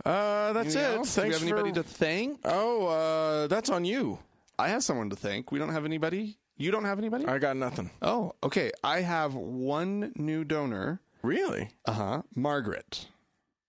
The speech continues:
Speaker 1: Oh,
Speaker 2: I
Speaker 1: well.
Speaker 2: believe that's the only one. If I'm missing someone, it's not the easiest interface in the universe, and it
Speaker 1: Hmm.
Speaker 2: doesn't seem like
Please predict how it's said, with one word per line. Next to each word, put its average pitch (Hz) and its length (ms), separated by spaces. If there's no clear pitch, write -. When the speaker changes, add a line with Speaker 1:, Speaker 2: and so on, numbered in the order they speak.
Speaker 1:
Oh, 110 400
Speaker 2:
I 131 60
Speaker 1:
well. 131 160
Speaker 2:
believe 214 260
that's 220 200
the 202 80
only 190 100
one. 139 100
If 113 100
I'm 143 220
missing 214 320
someone, 143 360
it's 165 280
not 208 380
the - 180
easiest 180 440
interface 143 480
in 120 100
the 113 80
universe, 95 680
and 113 840
it 123 120
Speaker 1:
Hmm. 226 60
Speaker 2:
doesn't 196 300
seem 285 440
like 123 360